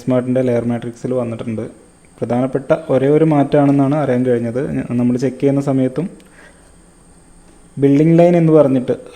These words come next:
റോഡുമായിട്ട് ബന്ധപ്പെട്ട് റോഡിൽ നിന്നും മിനിമം കീപ്പ് ചെയ്യേണ്ട ഒരു ഡിസ്റ്റൻസ് ഉണ്ട്. അപ്പോൾ പ്രപ്പോസ്ഡ് ബിൽഡിംഗ് ലൈൻ എന്ന് പറഞ്ഞിട്ട് മുമ്പ് ഒരു ലെയർ ഉണ്ടായിരുന്നു, അത് ഒഴിവാക്കിയും കൊണ്ട് റോഡിൽ നിന്നും, റോഡ് വരുന്ന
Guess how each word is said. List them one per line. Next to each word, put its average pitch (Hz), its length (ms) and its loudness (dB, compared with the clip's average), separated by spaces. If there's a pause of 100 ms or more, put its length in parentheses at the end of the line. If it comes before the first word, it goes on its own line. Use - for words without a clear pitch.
(120)
റോഡുമായിട്ട് 143 640 4
ബന്ധപ്പെട്ട് 127 480 -2 (360)
റോഡിൽ 135 320 0 (100)
നിന്നും 135 300 0
മിനിമം 127 340 -2
കീപ്പ് 123 220 -4
ചെയ്യേണ്ട 131 260 -2
ഒരു 139 140 -6
ഡിസ്റ്റൻസ് 135 380 -6
ഉണ്ട്. - 120 -14 (760)
അപ്പോൾ 143 240 -2
പ്രപ്പോസ്ഡ് 156 540 -2
ബിൽഡിംഗ് 156 300 0
ലൈൻ 156 120 0
എന്ന് 165 140 0
പറഞ്ഞിട്ട് 151 260 -2 (680)
മുമ്പ് 143 260 0
ഒരു 170 140 4
ലെയർ 151 220 4
ഉണ്ടായിരുന്നു, 127 380 2 (100)
അത് 127 140 0
ഒഴിവാക്കിയും 143 540 4
കൊണ്ട് 123 200 0 (1900)
റോഡിൽ 156 360 6 (100)
നിന്നും, 147 280 0 (760)
റോഡ് 147 400 4
വരുന്ന 151 280 4